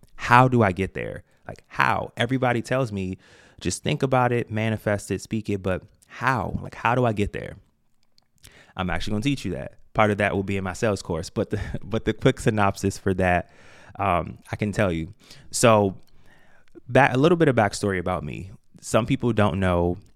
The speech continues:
that before I was a real estate agent, I was actually working for the federal government.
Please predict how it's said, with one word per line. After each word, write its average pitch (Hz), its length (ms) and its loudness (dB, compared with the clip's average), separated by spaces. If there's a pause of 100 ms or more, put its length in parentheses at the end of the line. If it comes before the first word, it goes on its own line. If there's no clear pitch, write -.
(100)
that 95 300 2
before 120 340 4
I 127 60 4
was 120 100 0
a 120 60 2
real 98 180 2
estate 95 240 -2
agent, 78 440 -8 (760)
I 104 80 4
was 104 200 4
actually 98 400 0
working 95 360 0
for 92 240 0
the 90 100 -4
federal 95 300 0
government. 107 500 2